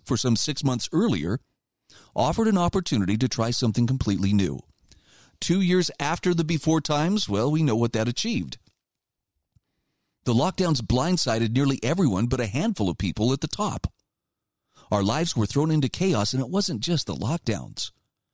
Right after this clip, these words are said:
What was incredibly conspicuous was the strange absence of opposition. One might have expected that a slew of intellectuals, not to mention political agitators,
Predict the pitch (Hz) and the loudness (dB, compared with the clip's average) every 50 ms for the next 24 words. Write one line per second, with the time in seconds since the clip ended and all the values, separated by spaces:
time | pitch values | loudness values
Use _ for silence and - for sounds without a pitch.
0 | _ _ - - - - 170 185 170 170 - 147 131 - - - 196 220 196 180 | _ _ -20 -12 -4 0 0 2 2 2 2 0 0 0 0 -2 0 0 2 2
1 | 165 143 - 131 110 - - - - 180 - - 98 98 - - - - - - | 2 2 2 0 0 0 -2 -2 -2 -2 0 0 0 0 -2 -4 -8 -14 -8 -2
2 | - 147 135 135 127 - - - 147 160 190 214 214 - - - - 147 165 180 | -2 -2 0 0 -2 -2 -2 -2 -2 0 0 0 0 -2 -4 -6 -4 -2 -2 -2
3 | 170 - 190 190 185 - 190 156 - 117 117 - 127 117 101 113 110 - - 95 | -2 -2 0 0 0 0 0 0 0 0 0 0 0 0 0 0 0 0 -2 -4
4 | 76 73 - _ _ _ _ _ _ _ _ _ _ _ _ - - - - - | -4 -6 -8 _ _ _ _ _ _ _ _ _ _ _ _ -20 -20 -20 -10 -2
5 | - 139 233 285 277 226 220 226 220 170 143 - - - - 175 196 - - 135 | 0 2 4 4 4 4 4 2 2 0 -2 -2 -4 -2 -2 -2 -2 -2 -2 -2
6 | 110 120 117 110 - - - - 139 175 226 190 160 139 151 156 - 120 110 113 | -2 0 0 0 0 0 0 0 0 0 2 2 0 0 0 -2 -2 -2 -2 -2
7 | 127 123 - 107 90 113 123 123 117 - - 107 104 120 120 - 127 117 - 90 | -2 -2 -2 -2 -2 0 0 -2 -2 -2 0 0 0 0 0 0 0 0 2 2
8 | 98 127 151 - 107 - - 113 107 107 107 - - 104 82 87 117 131 | 0 0 0 0 -2 -2 0 0 -2 -2 -2 -4 -4 -2 0 0 0 -2